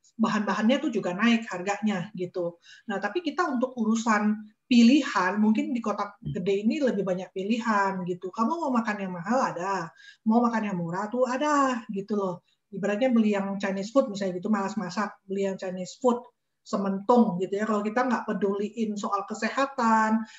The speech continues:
soal variasi makanan, itu salah-salah malah mungkin lebih murah dari kalau kita masak sendiri. Apalagi kalau kita masak sendirinya tuh mau masaknya yang masakan Indonesia yang pakai bumbunya banyak, misalnya gitu ya, yang apa, yang daging-daging gitu.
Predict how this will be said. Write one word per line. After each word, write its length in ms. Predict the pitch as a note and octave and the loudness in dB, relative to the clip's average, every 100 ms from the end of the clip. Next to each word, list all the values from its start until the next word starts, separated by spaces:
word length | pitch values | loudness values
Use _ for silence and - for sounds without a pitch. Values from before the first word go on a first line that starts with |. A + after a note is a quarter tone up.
| - | -20
soal 480 | - G#3 - G3+ G3+ | -6 -4 0 0 2
variasi 600 | G#3 G3 G3+ G3+ - G#3+ | 0 -2 0 -2 0 0
makanan, 760 | G3+ G3 A#3 C4+ A3 G#3+ A#3+ - _ _ _ - | 0 -2 -2 0 2 2 2 -2 _ _ _ -2
itu 480 | A3+ A3+ F#4 - - | 0 4 2 2 -10
salah-salah 680 | - G#3+ G#3 G#3 A3 C#4+ E4+ | -8 0 0 0 2 4 4
malah 340 | B3+ A#3 E4 D4 | 6 6 6 4
mungkin 260 | A#3+ D#4+ | 2 2
lebih 220 | D#4 A3 G#3 | 2 2 0
murah 320 | G3+ A3+ C#4 | 0 0 2
dari 220 | G#3 B3+ | 0 0
kalau 180 | C4 B3+ | 0 -2
kita 220 | B3+ C#4+ | -2 -2
masak 260 | C#4+ A#3 C4+ | -2 -2 -2
sendiri. 600 | C4 C4+ D#4 C#4+ A3+ - | 0 2 2 2 0 -4
Apalagi 340 | - G3 G#3 D#4 | -6 -2 0 2
kalau 120 | C4 | 0
kita 180 | A#3 A3 | -2 -6
masak 260 | G3+ G#3 | -6 -6
sendirinya 420 | - G3 G3 G#3+ | -8 -6 -2 -2
tuh 120 | A3+ D#4 | -2 -2
mau 120 | C4+ | -2
masaknya 400 | G#3 G#3 - D#4 | -2 -2 -10 -4
yang 160 | B3 A3 A3 _ _ _ _ _ | -2 -2 -6 _ _ _ _ _
masakan 480 | G#3 F#3+ G3+ G3+ G#3+ | -10 -8 -6 -4 0
Indonesia 480 | G#3+ A3+ C4 C4 | 4 4 4 2
yang 240 | A3+ G3 F#3+ | 2 2 -4
pakai 320 | F#3+ G#3+ G3 | -6 -8 -4
bumbunya 400 | G3 G3 G3+ A#3 | -4 -2 0 0
banyak, 480 | G3 F3 G3+ G#3 G#3 | 2 -2 0 -2 -2
misalnya 260 | F#3+ F#3+ F3+ | -6 -6 -6
gitu 180 | F3+ F#3 | -6 -2
ya, 160 | G3 | 0
yang 240 | G#3 F#3+ E3+ | 0 -2 -8
apa, 320 | - - F#3 | -14 -14 -8
yang 220 | F#3 F3 | -6 -6
daging-daging 640 | F3+ F3 F3+ F#3+ F#3+ G#3+ F#3 | -6 -6 -6 -6 -2 -2 -2
gitu. 180 | F#3 | -4